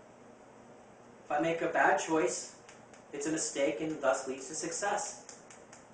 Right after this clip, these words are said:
If I make the right choice, it leads to success. What am I afraid of again? Maybe it's okay to make bad choices.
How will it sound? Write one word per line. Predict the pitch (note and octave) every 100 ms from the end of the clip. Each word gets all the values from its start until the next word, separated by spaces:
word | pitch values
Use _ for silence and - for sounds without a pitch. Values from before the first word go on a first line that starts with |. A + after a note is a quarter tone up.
| - - - - - - - - - - - -
If | D3+
I | D#3
make | E3 E3+
the | E3
right | F3 -
choice, | D3+ C#3 - - - -
it | F3+
leads | D3 D3
to | D#3+
success. | F#3 F3 G#3 A3+ - - - - - - - - - - - - - - - - - - - - - -
What | F3+
am | G3+
I | G#3+
afraid | G#3+ G#3+ G#3+
of | G#3+
again? | G#3 A3 G#3+ - - - - - - - - - - - - - - - - - - - - - - - - - - - - - - - -
Maybe | C#3 G3 A3+
it's | G#3+ G3+
okay | - F3+ G3 C#3+
to |
make | C#3 C#3
bad | C#3 A#2 -
choices. | C#3+ A#2+ - -